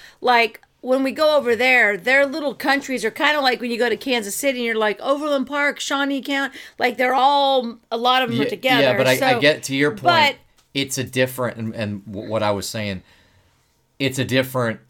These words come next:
Speaker 2: kind of
Speaker 1: Yeah.
Speaker 2: context of the loss. You know, because we don't expect to win in soccer ever.
Speaker 1: Right.
Speaker 2: Right? And so if we do, we're just happy we, we made it there.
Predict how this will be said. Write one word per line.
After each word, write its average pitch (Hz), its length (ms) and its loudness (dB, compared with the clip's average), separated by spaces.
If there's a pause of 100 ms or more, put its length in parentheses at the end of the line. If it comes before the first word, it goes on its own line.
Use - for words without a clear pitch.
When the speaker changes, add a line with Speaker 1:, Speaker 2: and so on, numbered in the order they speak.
(120)
Speaker 2:
kind 127 300 -4
of 101 220 -6
Speaker 1:
Yeah. 208 200 0
Speaker 2:
context 160 800 -2
of 151 120 -2
the 151 100 -2
loss. 165 600 0 (640)
You 127 60 0
know, 123 40 0
because 135 520 -2 (200)
we 135 160 0
don't 208 140 0
expect - 600 -4
to 113 80 -4
win 101 260 -4
in 90 160 -8
soccer 85 500 -10 (120)
ever. 123 640 -6 (260)
Speaker 1:
Right. 196 400 -6
Speaker 2:
Right? 120 400 0
And 123 140 -6
so 127 200 2
if 127 120 -4
we 127 100 -2
do, 147 180 0
we're 151 140 0
just 127 200 -8
happy 135 300 -2
we, 107 320 -6
we 104 160 -8
made 131 280 0
it 110 140 -4
there. - 320 -12